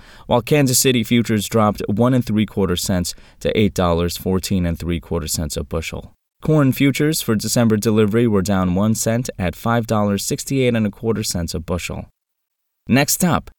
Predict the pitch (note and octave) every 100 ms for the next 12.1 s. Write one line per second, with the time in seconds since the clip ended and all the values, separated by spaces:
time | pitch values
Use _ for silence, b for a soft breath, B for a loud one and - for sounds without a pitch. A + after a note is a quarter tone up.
0 | - - - F3 E3 D#3+ D#3 D#3 C#3+ C3+
1 | B2 - D3 C3+ - C3+ C3+ C3+ C3 A#2+
2 | A2 A#2+ B2 G#2+ G2 G2 F#2+ - A#2 G#2+
3 | G#2+ A2+ G2+ F#2 F2 E2+ G2+ G2 F2+ -
4 | B B - - F#2 F2 F#2 F2 F2 -
5 | G2+ G2 F#2+ F#2 F2+ G2 F2 F2 F#2 -
6 | G2+ F2+ E2 D#2+ - E2 D#2 - - -
7 | B B B - - G#3 A3 G#3 B2 F2
8 | G2+ G#2+ F#2+ F#2+ F#2 F#2 F2+ G2+ - F#2+
9 | E2+ F2 F2+ G2 F2 D#2+ G2 A2 - G2+
10 | D#2+ F#2+ F#2 F2+ - F#2 F2+ F2 F2 E2
11 | F2+ G2+ F#2+ F2+ F2+ E2+ E2+ D2+ G2 F2+
12 | E2+